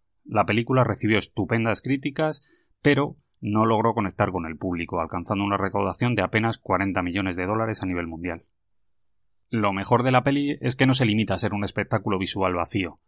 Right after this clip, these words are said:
sino que se enfrenta con valentía a los problemas existenciales que acechan a los treintañeros a la hora de afrontar la madurez.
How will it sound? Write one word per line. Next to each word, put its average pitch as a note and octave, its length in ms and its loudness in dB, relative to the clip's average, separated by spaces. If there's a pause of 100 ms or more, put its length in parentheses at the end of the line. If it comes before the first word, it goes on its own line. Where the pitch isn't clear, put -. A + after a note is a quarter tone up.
(180)
sino F#2+ 260 -2
que F2+ 60 -6
se F2+ 80 -8
enfrenta G2+ 340 0
con G2+ 100 0
valentía G#2 460 0
a - 20 2
los G#2+ 160 -2
problemas G2+ 480 -2
existenciales A2 960 -2 (300)
que A2+ 100 0
acechan G#2 440 2
a F#2+ 40 2
los F#2 140 -2
treintañeros G2 680 -2
a G#2 80 -2
la G#2 100 4
hora G2+ 160 4
de F#2+ 100 2
afrontar F#2 380 0
la F2 100 -2
madurez. F2 440 -4